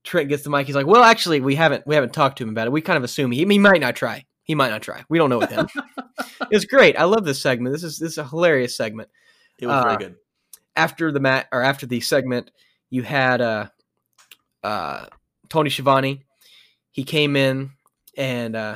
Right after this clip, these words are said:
Speaker 1: he actually got a hug spot there in the middle of the ring, which was great. He had a, would it be a, a, a four-man huddle hug? It was great.
Speaker 2: Yep.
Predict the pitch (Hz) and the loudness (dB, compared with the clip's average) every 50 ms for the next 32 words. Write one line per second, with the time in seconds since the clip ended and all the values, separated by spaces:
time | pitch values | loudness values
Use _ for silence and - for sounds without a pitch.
0 | - _ _ - 170 156 151 143 - - 147 127 131 135 135 - - 127 120 - | -14 _ _ -4 -2 -2 -2 -2 -4 -6 -8 -2 0 0 0 0 -2 -6 -8 -2
1 | - 151 156 151 - - - 156 151 170 - - _ _ _ _ _ _ _ _ | -2 -2 -2 -2 -6 0 2 2 4 4 2 -2 _ _ _ _ _ _ _ _
2 | - 127 143 139 139 135 135 135 139 139 135 135 131 135 131 135 143 156 151 _ | -2 0 0 2 2 0 0 0 0 0 0 2 0 0 0 0 -2 -6 -10 _
3 | _ _ _ _ _ _ _ _ _ _ - 127 143 131 131 - 151 143 135 135 | _ _ _ _ _ _ _ _ _ _ -14 -12 -10 -10 -10 -2 2 4 4 4
4 | 147 - - _ _ _ _ _ _ - 147 135 123 120 110 110 - _ _ _ | 4 0 -6 _ _ _ _ _ _ -12 -8 -4 -4 -4 -4 -6 -10 _ _ _
5 | _ _ _ _ _ _ _ _ _ - 139 127 123 127 117 110 104 - 107 110 | _ _ _ _ _ _ _ _ _ -8 -8 -6 -4 -4 -4 -4 -6 -8 -10 -10
6 | 107 104 101 110 - 120 - - - 165 165 151 147 147 143 143 143 139 - - | -10 -10 -12 -14 -16 -16 -14 -6 0 0 0 2 2 2 0 0 -2 -8 -2 0
7 | 151 143 151 156 151 147 - - 160 147 151 165 175 190 _ _ _ _ _ - | 2 2 2 0 -2 -6 -8 -6 0 0 0 0 -2 -8 _ _ _ _ _ -20
8 | 131 131 - 131 127 135 131 156 214 | -18 -6 -2 0 2 2 2 -2 -4